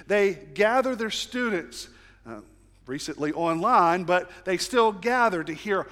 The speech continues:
one last message, one last, uh, final speech, sending them to the world to remember the matters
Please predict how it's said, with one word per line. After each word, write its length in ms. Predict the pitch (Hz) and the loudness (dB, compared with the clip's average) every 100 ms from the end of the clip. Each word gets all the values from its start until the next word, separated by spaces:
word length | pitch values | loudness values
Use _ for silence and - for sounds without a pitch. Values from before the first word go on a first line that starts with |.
| - | -12
one 480 | 165 185 240 269 269 | -4 0 2 2 0
last 640 | 226 226 226 214 - - - | 0 2 2 0 -6 -12 -12
message, 640 | 156 190 208 202 - 139 131 | -8 -2 -2 -2 -6 -8 -6
one 340 | 170 233 269 | -4 -2 -2
last, 520 | 240 220 208 202 - - - - - | -2 0 0 -2 -8 -18 -20 -20 -12
uh, 140 | 165 160 | -4 -4
final 560 | - 196 208 220 214 | 0 2 2 2 0
speech, 580 | 190 - - 214 156 - | -2 -6 -6 -6 -6 -6
sending 540 | - - 220 262 262 220 | -6 -2 0 0 -2 -4
them 220 | 214 202 | -6 -6
to 100 | 196 | -4
the 80 | 185 | -2
world 240 | 190 175 | 0 0
to 60 | 151 | 0
remember 640 | 170 175 233 262 175 143 | -2 -2 -2 -2 -2 -2
the 80 | 147 | -2
matters 640 | 151 190 202 202 202 - | -2 -2 0 0 -2 -6